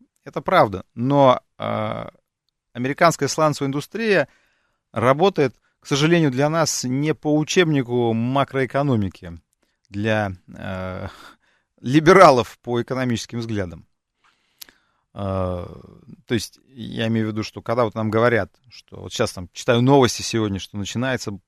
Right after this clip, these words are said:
процедура банкротства одного из крупнейших производителей сланца, там, Chesapeake Energy, э, всё это, с одной стороны, правда, <laughs> но, с другой стороны,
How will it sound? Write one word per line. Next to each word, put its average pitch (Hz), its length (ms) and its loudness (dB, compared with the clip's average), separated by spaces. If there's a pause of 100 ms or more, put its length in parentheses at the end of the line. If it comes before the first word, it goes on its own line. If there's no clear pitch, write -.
процедура 135 460 2
банкротства 123 760 2
одного 120 300 0
из 123 100 -6
крупнейших 127 720 -6
производителей 131 420 -4
сланца, 120 500 -4
там, 107 240 -12 (760)
Chesapeake - 460 -10
Energy, 120 640 -2
э, 113 600 -10
всё - 160 -2
это, - 100 -4
с - 80 -4
одной 175 180 0
стороны, 160 220 -6
правда, 143 540 0 (440)
<laughs> - 0 - (180)
но, 160 60 -4
с 120 60 -8
другой 156 340 -6
стороны, 135 480 -6